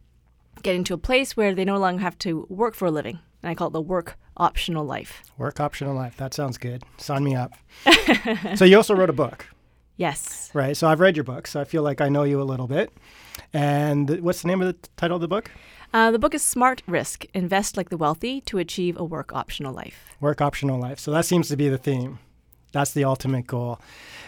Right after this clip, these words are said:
Speaker 2: So I know all about, I see it all the time, I know all about bad risks. So why don't you
Speaker 1: Mm.
Speaker 2: tell me a little bit about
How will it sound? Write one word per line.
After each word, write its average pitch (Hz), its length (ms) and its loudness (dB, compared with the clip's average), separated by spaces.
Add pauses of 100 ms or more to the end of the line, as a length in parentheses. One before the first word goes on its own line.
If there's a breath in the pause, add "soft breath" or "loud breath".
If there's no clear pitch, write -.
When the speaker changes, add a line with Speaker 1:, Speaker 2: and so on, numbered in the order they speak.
(100)
Speaker 2:
So 180 280 10
I 214 200 8
know 220 220 10
all 180 240 6
about, 143 360 0 (460)
I 160 80 -2
see - 160 0
it 147 80 4
all 135 140 2
the 131 80 -2
time, 180 260 4
I 139 60 0
know 139 200 0
all 139 140 -2
about 123 300 -6
bad 143 260 0
risks. - 420 -12 (200)
So 139 240 -4
why 147 100 2
don't 170 220 2
you 170 40 -2
Speaker 1:
Mm. 180 40 -4
Speaker 2:
tell 156 160 4
me 156 80 4
a 143 80 2
little 139 200 0
bit 135 160 -2
about 131 360 -6